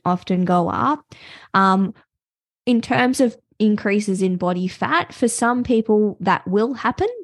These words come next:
and for some people that won't. It depends on how quickly you do it. So as I said earlier, the slower you increase your food,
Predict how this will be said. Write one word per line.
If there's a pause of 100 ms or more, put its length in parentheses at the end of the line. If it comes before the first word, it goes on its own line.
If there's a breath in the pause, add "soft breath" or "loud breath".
(260)
and
for
some
people
that
won't.
It
depends
on
how
quickly (400 soft breath)
you
do
it.
So (320 loud breath)
as
I
said
earlier,
the
slower
you
increase
your
food,